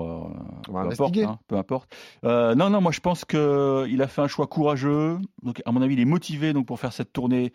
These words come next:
Speaker 1: sud-américaine qui est jamais simple, on le
Speaker 2: Mhm.
Speaker 1: sait, parce que tu tombes sur des morts de faim, des Argentins, des Brésiliens, et puis, bon, un Italien qui sort des qualifs. Moi, j'ai envie de lui faire confiance,
Speaker 2: Tu le
Speaker 1: hein.
Speaker 2: connais, ce, ce joueur,
Speaker 1: Pas du
Speaker 2: Darderi ?
Speaker 1: tout,
Speaker 2: Ah,
Speaker 1: Luciano,
Speaker 2: bah.
Speaker 1: non, pas du tout.
Speaker 2: Ok, super.
Speaker 1: Pas du
Speaker 2: Bon.
Speaker 1: tout.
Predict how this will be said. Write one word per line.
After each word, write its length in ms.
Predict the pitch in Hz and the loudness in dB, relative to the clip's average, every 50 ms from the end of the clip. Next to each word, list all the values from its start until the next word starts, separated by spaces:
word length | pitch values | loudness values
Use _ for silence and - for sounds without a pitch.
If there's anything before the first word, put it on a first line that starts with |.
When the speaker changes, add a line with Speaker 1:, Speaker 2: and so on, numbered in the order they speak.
| _ _ _ | _ _ _
Speaker 1:
sud-américaine 560 | - - 135 131 113 107 110 110 - 120 113 | -10 -2 0 0 2 0 0 -2 -2 -2 -2
qui 140 | - - 107 | -2 -4 -6
est 40 | 95 | -4
jamais 300 | 87 101 135 135 131 127 | -2 -2 0 2 2 0
simple, 320 | - - 151 175 196 - | 0 -2 -4 -4 -4 -4
on 60 | 120 | -4
le 80 | 117 101 | -4 -4
Speaker 2:
Mhm. 80 | 101 104 | -4 -6
Speaker 1:
sait, 100 | 165 - | -6 -6
parce 200 | - 104 - - | -6 -8 -8 -10
que 100 | - - | -16 -20
tu 120 | - - | -20 -10
tombes 160 | - 110 107 - | -8 -8 -8 -6
sur 120 | - 101 | -6 -6
des 100 | 92 95 | -2 0
morts 200 | 101 113 104 104 | 0 0 2 0
de 80 | - 101 | -2 -4
faim, 260 | - - 127 151 190 - _ _ _ _ _ _ _ _ _ | -2 -2 -4 -4 -4 -8 _ _ _ _ _ _ _ _ _
des 200 | 92 90 80 - | -10 -8 -4 -4
Argentins, 720 | - - - - - 95 98 - 98 98 101 104 104 104 | -6 -6 -6 -6 -6 -6 -4 -4 -4 -6 -4 -6 -6 -6
des 100 | 95 90 | -8 -10
Brésiliens, 720 | 85 82 92 98 87 92 95 95 95 98 104 107 117 120 120 | -10 -10 -10 -10 -8 -6 -6 -4 -2 -2 -2 -2 -2 -2 -4
et 80 | 110 | -6
puis, 160 | - - 92 | -8 -10 -14
bon, 220 | 87 90 95 101 95 | -12 -10 -8 -6 -6
un 100 | 92 90 | -6 -6
Italien 440 | 92 90 - 104 90 92 95 101 101 | -6 -6 -6 -8 -6 -6 -6 -8 -8
qui 80 | - - | -8 -10
sort 140 | - 98 | -10 -10
des 80 | 92 90 | -10 -8
qualifs. 260 | - 90 101 113 240 - - - - - - - - - - _ _ _ _ _ _ _ _ _ _ _ _ _ | -8 -6 -6 -6 -6 -8 -18 -20 -20 -20 -20 -20 -20 -20 -20 _ _ _ _ _ _ _ _ _ _ _ _ _
Moi, 120 | 98 117 | -6 -6
j'ai 140 | 123 - 107 | -4 -4 -6
envie 100 | 92 98 107 | -6 -6 -6
de 40 | |
lui 80 | 101 92 | -8 -10
faire 180 | - - - - | -10 -14 -18 -16
confiance, 420 | - - - - - 262 339 311 - | -14 -14 -10 -8 -8 -8 -8 -6 -6
Speaker 2:
Tu 80 | - | -6
le 60 | 139 110 | -4 0
Speaker 1:
hein. 20 | |
Speaker 2:
connais, 260 | - 156 170 202 240 | 0 2 2 2 2
ce, 440 | 240 - - 175 160 156 151 147 139 | 0 0 0 0 2 2 2 0 0
ce 180 | - - 147 135 | -2 -4 -4 -2
joueur, 260 | 135 180 185 208 190 | 0 0 0 2 2
Speaker 1:
Pas 200 | 226 247 262 240 | 2 2 2 2
du 80 | 220 | 0
Speaker 2:
Darderi ? 160 | 220 208 180 208 | 0 0 0 0
Speaker 1:
tout, 200 | - 302 127 107 107 | 0 0 0 0 -2
Speaker 2:
Ah, 60 | - | -6
Speaker 1:
Luciano, 320 | 92 92 139 135 151 165 170 | -6 -4 -4 -4 -4 -4 -6
Speaker 2:
bah. 60 | 160 | -6
Speaker 1:
non, 100 | 139 135 | -8 -8
pas 120 | - 123 120 | -8 -8 -8
du 120 | 110 104 | -8 -10
tout. 80 | - - | -10 -12
Speaker 2:
Ok, 200 | - - 87 - 80 | -12 -12 -10 -10 -12
super. 300 | - - - _ - - - _ _ _ _ - - - - - _ | -14 -16 -18 _ -20 -20 -20 _ _ _ _ -20 -20 -20 -20 -16 _
Speaker 1:
Pas 80 | 117 | -8
du 20 | 110 | -6
Speaker 2:
Bon. 120 | 104 95 | -6 -6
Speaker 1:
tout. 60 | - | -6